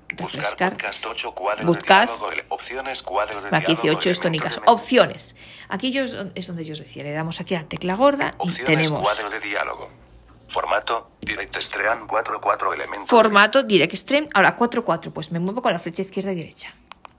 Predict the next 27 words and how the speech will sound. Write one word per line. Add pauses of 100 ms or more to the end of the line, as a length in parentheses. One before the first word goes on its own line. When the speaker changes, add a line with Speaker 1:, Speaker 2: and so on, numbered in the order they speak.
(100)
Speaker 2:
Para
atrás.
Speaker 1:
Descargar
y
reproducir
Speaker 2:
Descargar
y
Speaker 1:
con
media
Speaker 2:
reproducir (220)
Speaker 1:
player,
elemento
Speaker 2:
con
Speaker 1:
de
Speaker 2:
media
Speaker 1:
lista.
Speaker 2:
player. (720)
Speaker 1:
Descargar
y
reproducir
elemento
de
lista.
Speaker 2:
Descargar
y
reproducir
simplemente.